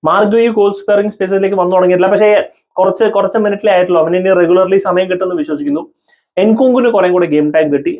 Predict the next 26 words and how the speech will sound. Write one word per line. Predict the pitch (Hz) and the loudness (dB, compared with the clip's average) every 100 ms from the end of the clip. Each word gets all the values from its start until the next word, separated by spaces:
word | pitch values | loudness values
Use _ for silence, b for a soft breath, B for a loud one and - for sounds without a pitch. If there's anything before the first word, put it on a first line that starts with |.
| 156 | -4
and | 147 208 | -2 0
he | 226 202 | 0 2
looked | 202 - _ _ 113 113 | -2 -4 _ _ -12 0
bit | 202 196 233 | 0 0 2
more | 226 185 | 2 2
influential. | 151 170 147 120 165 180 - _ _ _ _ - | -2 -2 -2 -2 -4 -4 -4 _ _ _ _ -2
കുറച്ചും | 180 185 214 | 0 2 2
കൂടെ, | 214 214 - | 2 2 2
എന്താ | 180 190 | 0 0
പറയുക, | 180 175 180 | 0 -2 0
കളിയിലേക്ക് | 170 185 190 185 202 180 | 0 0 0 -2 -6 -2
കളിക്കാൻ | 175 180 214 196 - | 0 0 0 0 0
താല്പര്യം | 175 160 190 196 - 214 214 220 202 202 | 0 2 0 -2 0 0 2 0 0 -2
പ്രകടിപ്പിച്ച | 175 175 175 185 165 | 0 -2 -2 -2 0
പോലെയൊക്കെ | 160 151 160 | 0 -2 -2
ഒരു | 156 | -2
ഫീലിംഗ് | 147 139 147 - _ _ _ _ - 147 | -2 0 -2 -8 _ _ _ _ -8 -2
ആണ് | 160 | 0
ശരിക്കും | 165 147 147 | 0 0 0
പറഞ്ഞാൽ | 143 139 | 0 -2
എനിക്ക് | 139 151 | -4 -4
കൊണ്ടുവന്നത്. | 143 131 131 165 - _ 190 | 0 0 0 0 -4 _ -2
ഗുസ്റ്റോന് | 190 233 202 190 | 0 2 0 0
അത്യാവശ്യം | 180 170 175 147 | 0 0 -2 0
ഗെയിം | 139 | 0
ടൈം | 143 | 0